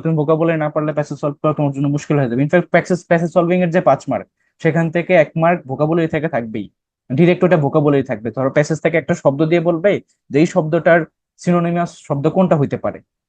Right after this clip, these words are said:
তো তখন তোমাকে বুঝে নিতে হবে যে এই যে শব্দটা, এটা প্যাসেজে কোন অর্থ বহন করতেছে। তো তুমি যদি এটার অর্থই না জানো, তাহলে তুমি সিনোনিম ওয়ার্ড এখানে বাছাই করতে পারবে না। তো এই জন্য বলবো যে তোমরা একটু ভোকাবুলারি নিয়ে সিরিয়াস হবা, ট্রাই করবা যে ভোকাবুলারি এখন থেকেই রেগুলার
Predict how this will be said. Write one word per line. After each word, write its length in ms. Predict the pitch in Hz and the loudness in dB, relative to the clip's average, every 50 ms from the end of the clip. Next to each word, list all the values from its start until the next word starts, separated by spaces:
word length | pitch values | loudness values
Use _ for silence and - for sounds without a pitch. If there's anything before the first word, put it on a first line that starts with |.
| _ _ _ _ | _ _ _ _
তো 40 | - 143 185 | -2 0 2
তখন 160 | 170 175 175 160 | 2 2 2 0
তোমাকে 200 | 165 160 160 160 160 147 | 0 0 0 0 0 0
বুঝে 140 | 151 143 151 139 | 2 2 2 0
নিতে 120 | 120 135 | -2 -2
হবে 120 | 123 110 117 113 | -4 -6 -2 -2
যে 60 | 127 123 - 151 175 | -2 -2 2 2 2
এই 80 | 190 196 165 | 2 2 0
যে 60 | 196 196 185 - | -2 -2 0 0
শব্দটা, 300 | 160 147 151 170 160 151 143 | -2 0 0 -2 -2 -2 -2
এটা 120 | 135 147 139 - | -2 -4 -2 -2
প্যাসেজে 340 | 147 143 - 170 151 160 170 - - | -2 -2 -2 -4 -6 -6 -6 -6 -2
কোন 120 | 220 226 214 190 | 0 2 2 2
অর্থ 120 | 151 - - - 156 | 0 0 -2 -2 0
বহন 180 | 135 139 131 123 117 | 0 -2 -2 -4 -8
করতেছে। 300 | 139 - _ - 113 - 113 120 | -12 -16 _ -20 -18 -16 -12 -12
তো 40 | 127 - | -8 -6
তুমি 120 | 151 156 156 | -4 -2 -2
যদি 100 | 160 156 170 165 | 0 0 0 0
এটার 140 | 175 165 160 151 | 2 4 4 4
অর্থই 260 | 147 - - 208 202 190 | 2 0 -2 -2 0 2
না 40 | 190 185 165 | 2 2 2
জানো, 180 | 160 147 143 151 - _ _ _ _ _ _ | 0 -2 -2 -6 -10 _ _ _ _ _ _
তাহলে 160 | 139 143 147 143 | -4 -4 -2 -2
তুমি 100 | 156 151 - | -4 -2 -2
সিনোনিম 260 | 160 151 147 147 147 139 | -2 0 0 0 0 0
ওয়ার্ড 140 | 135 135 135 127 | 0 0 -2 -2
এখানে 180 | 120 135 127 123 117 110 107 - | -4 -6 -8 -8 -8 -10 -4 -4
বাছাই 220 | 113 - - 123 - 131 | -4 -2 -2 -2 -2 -2
করতে 160 | 127 - 120 - | -4 -4 -4 -4
পারবে 200 | 107 98 92 90 - | -4 -6 -6 -10 -18
না। 60 | _ _ _ _ _ _ _ _ _ _ - | _ _ _ _ _ _ _ _ _ _ -2
তো 40 | 156 135 165 | 0 2 4
এই 60 | 180 175 | 4 4
জন্য 120 | 190 190 196 185 180 | 4 4 4 4 4
বলবো 140 | 190 185 180 185 | 2 2 2 0
যে 40 | 190 175 175 | 0 0 0
তোমরা 160 | 156 156 156 156 | 0 -2 -2 -2
একটু 100 | - - 156 139 | -2 -2 -2 -2
ভোকাবুলারি 440 | 135 - 147 143 151 160 160 165 165 | 0 0 0 0 2 2 0 0 0
নিয়ে 120 | 170 165 160 - | -2 -2 -4 -4
সিরিয়াস 260 | 143 123 131 135 135 - | -2 0 0 -2 0 -2
হবা, 200 | 143 139 151 156 180 190 - _ _ _ _ _ _ _ _ _ _ _ _ _ _ _ _ _ _ | -2 0 0 0 0 -2 -8 _ _ _ _ _ _ _ _ _ _ _ _ _ _ _ _ _ _
ট্রাই 160 | - 139 139 139 147 | 2 2 2 4 2
করবা 200 | 151 151 147 156 151 143 | 0 0 0 0 0 0
যে 40 | 160 147 135 | -2 -2 -2
ভোকাবুলারি 580 | 123 - 135 139 139 147 147 151 147 151 156 160 - _ _ _ _ _ _ _ _ _ - - | -4 -4 -4 -4 -2 -2 -2 -2 -2 -2 -4 -6 -8 _ _ _ _ _ _ _ _ _ -4 0
এখন 140 | 165 196 196 165 | 2 2 2 2
থেকেই 240 | 185 165 - 151 127 117 131 | 0 -2 -2 -2 -2 0 0
রেগুলার 340 | 165 170 156 180 180 175 | -2 0 2 0 0 0